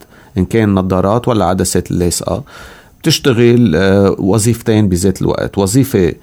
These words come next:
بتصحح قصر النظر، يعني بتقرب الصورة على الشبكة، وبذات الوقت بتبعت السيجنال الملائم إنه تخلي هالعين تنمى بشكل متوازن، ما تنمى بشكل سريع ولا بشكل متضخم،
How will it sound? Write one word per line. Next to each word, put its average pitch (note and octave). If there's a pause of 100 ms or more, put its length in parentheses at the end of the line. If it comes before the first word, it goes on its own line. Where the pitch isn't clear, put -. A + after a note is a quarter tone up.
(280)
بتصحح -
قصر -
النظر، F#2
يعني D#2+
بتقرب G#2+
الصورة F#2+
على C2
الشبكة، G#2+
وبذات A#2+
الوقت A#2+ (340)
بتبعت B2
السيجنال G#2+ (380)
الملائم G2 (340)
إنه G2+
تخلي A#2+
هالعين G2
تنمى G#2+
بشكل F#2
متوازن، E2+
ما E2
تنمى A2+
بشكل F2+
سريع A#2+
ولا A2
بشكل F#2
متضخم، G#2